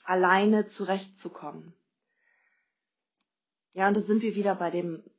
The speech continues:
beim, naja, vielleicht ein bisschen politisch, teile und herrsche. Ja, teile und herrsche. Und das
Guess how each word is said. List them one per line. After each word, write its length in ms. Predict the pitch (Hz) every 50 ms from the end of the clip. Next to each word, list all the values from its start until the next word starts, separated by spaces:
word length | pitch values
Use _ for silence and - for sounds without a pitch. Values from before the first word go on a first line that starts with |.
| _ _
beim, 600 | - - - - 170 160 160 160 160 156 - - - -
naja, 380 | - 170 175 196 220 269 277
vielleicht 320 | - - 196 180 180 - 190
ein 80 | 180
bisschen 400 | 170 190 - - 196 180 175 180
politisch, 720 | - - 175 170 190 226 226 - 170 156 165 - - -
teile 380 | - - 175 175 175 180 185 175
und 220 | - 175 160 156
herrsche. 420 | 196 214 220 226 - - - 156 - _ _ _ _ _ _ _ _ _ _ _ _ _ _ _ _ _ _ _ _ _ _ _ _ _ _ _ _ _ _ _ _ _ _ _ _ _ _ _ _ _
Ja, 180 | 170 165 170 170 - -
teile 600 | - - 208 196 196 208 233 240 240 254 254 -
und 260 | 233 247 240 - -
herrsche. 520 | 226 220 214 220 214 - - - - 170 - - - - - - -
Und 120 | 185 190
das 220 | 208 202 208 -